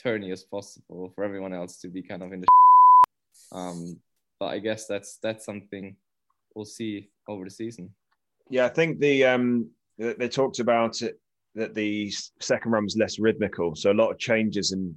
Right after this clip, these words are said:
Speaker 2: distances, a lot of changes in offset. And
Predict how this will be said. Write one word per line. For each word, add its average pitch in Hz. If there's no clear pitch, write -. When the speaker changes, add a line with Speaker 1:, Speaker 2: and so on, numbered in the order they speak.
Speaker 2:
distances, 98
a 90
lot 92
of 78
changes 92
in 92
offset. 92
And 92